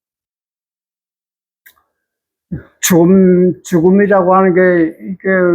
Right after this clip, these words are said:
하여튼 우리가 일상생활 하면서도 죽음이라는 걸 많이 경험하게 돼요. 뭐가 있다가 없어지는 거 다, 그, 그것도 일종의 죽음이잖아요.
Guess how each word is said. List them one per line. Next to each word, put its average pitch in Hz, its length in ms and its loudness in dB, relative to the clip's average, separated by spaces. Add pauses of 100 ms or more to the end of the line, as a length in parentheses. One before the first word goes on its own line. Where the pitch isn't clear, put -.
(200)
하여튼 165 720 0 (200)
우리가 170 300 0
일상생활 165 840 -2
하면서도 170 720 -4 (420)
죽음이라는 156 600 2
걸 165 120 0
많이 156 260 0
경험하게 156 640 -4
돼요. 147 640 -6 (1500)
뭐가 175 360 2
있다가 175 500 -2
없어지는 160 580 -2
거 160 120 -2
다, 160 240 -2 (500)
그, 107 260 -8
그것도 170 300 -2
일종의 165 340 0
죽음이잖아요. 165 1080 -2